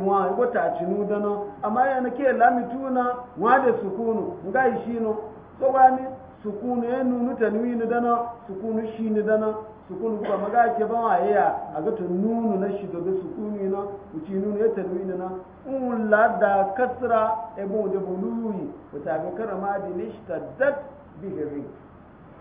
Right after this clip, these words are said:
Nga ya ji ga yau mai idin lil mustaqar min suratul qiyama bo.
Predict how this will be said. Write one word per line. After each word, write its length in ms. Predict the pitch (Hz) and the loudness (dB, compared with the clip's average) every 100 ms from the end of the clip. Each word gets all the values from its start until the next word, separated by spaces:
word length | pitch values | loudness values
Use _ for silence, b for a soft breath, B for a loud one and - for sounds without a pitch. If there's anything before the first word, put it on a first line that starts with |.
| - - - - - - - - - 156 | -20 -20 -20 -20 -20 -20 -20 -20 -14 -4
Nga 100 | 202 | 0
ya 160 | 202 | 0
ji 160 | 196 170 | -2 -2
ga 60 | 175 | 0
yau 160 | 196 | 0
mai 180 | 190 175 | -2 -4
idin 260 | 175 165 165 | -6 -6 -4
lil 180 | 196 208 | -2 -2
mustaqar 600 | 208 - 160 - 202 185 - | -2 -4 -6 -4 0 0 0
min 160 | 185 175 196 | -4 -8 -6
suratul 360 | 190 190 - - | -6 -6 -8 -8
qiyama 380 | 147 151 156 135 | -2 0 -2 -4
bo. 160 | 147 | -8